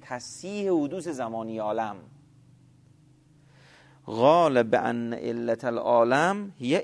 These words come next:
ارادة الواجب دون ذاتی تعالی. اونی که علت عالمه اراده واجب تعالی است، نه ذات باری تعالی. یعنی ارتباط ضروری میان علت تامه و معلول است، ولی علت تامه ذات پروردگار نیست. علت تامه چیه؟ اراده است.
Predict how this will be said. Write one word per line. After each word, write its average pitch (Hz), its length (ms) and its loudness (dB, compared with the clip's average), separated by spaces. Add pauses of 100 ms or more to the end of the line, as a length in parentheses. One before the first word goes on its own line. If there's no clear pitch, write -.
ارادة 175 520 4
الواجب 120 540 2
دون 185 320 -4
ذاتی 139 360 -2
تعالی. 110 300 0
اونی 139 300 -6
که 139 100 -8
علت 120 300 -2
عالمه 123 760 0 (440)
اراده 139 500 6
واجب 120 360 4
تعالی 107 260 4
است، 104 120 -2
نه 165 200 2
ذات 139 480 4
باری 110 360 2
تعالی. 95 540 -4 (1500)
یعنی 123 300 -4
ارتباط 123 460 0
ضروری 123 480 -2
میان 139 260 -6
علت 120 280 -4
تامه 120 280 -6
و 117 100 -4
معلول 120 320 -2
است، 156 140 -2
ولی 143 160 -4
علت 120 300 -2
تامه 123 340 -4
ذات 131 260 -4
پروردگار 113 560 -4
نیست. 107 140 -10
علت 113 220 -4
تامه 127 240 -8
چیه؟ 156 300 -8
اراده 104 380 -2
است. 92 380 -12